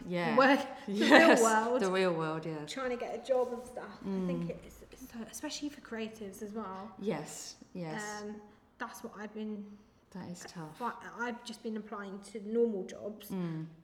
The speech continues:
Speaker 2: um, 'cause, you know, it's hard to get creative jobs. I mean, recently I applied for one at First Sight, but
Speaker 1: Mm.
Speaker 2: as a gallery assistant role. Unfortunately, I didn't get it, but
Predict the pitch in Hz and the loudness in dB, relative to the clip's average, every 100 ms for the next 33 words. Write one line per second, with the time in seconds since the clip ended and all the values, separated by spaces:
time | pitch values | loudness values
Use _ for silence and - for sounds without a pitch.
0 | - 202 202 - - 220 - 226 202 - | -14 -12 -10 -10 -10 -14 -14 -14 -14 -16
1 | _ _ - 233 226 196 - 254 254 - | _ _ -10 -6 -6 -6 -8 -10 -10 -10
2 | - 165 - - - 196 180 180 - 185 | -10 -10 -12 -16 -8 -8 -6 -10 -10 -10
3 | 175 - 214 202 208 220 226 226 214 185 | -10 -10 -8 -6 -4 -2 -2 -4 -10 -10
4 | 180 - 190 190 190 180 175 - - 226 | -12 -14 -16 -14 -14 -12 -12 -14 -12 -10
5 | 214 - - - 175 175 190 175 165 165 | -10 -12 -18 -18 -18 -10 -6 -4 -4 -6
6 | 165 - - 185 202 190 196 185 185 - | -10 -16 -20 -16 -14 -10 -8 -8 -10 -12
7 | 180 - - 170 165 - - - - - | -14 -16 -18 -18 -20 -20 -20 -20 -20 -14
8 | - 240 202 - 226 214 262 254 220 208 | -4 -4 -4 -4 -2 -2 -4 -4 -4 -4
9 | 202 196 - 226 196 208 | -4 -6 -4 -2 0 -4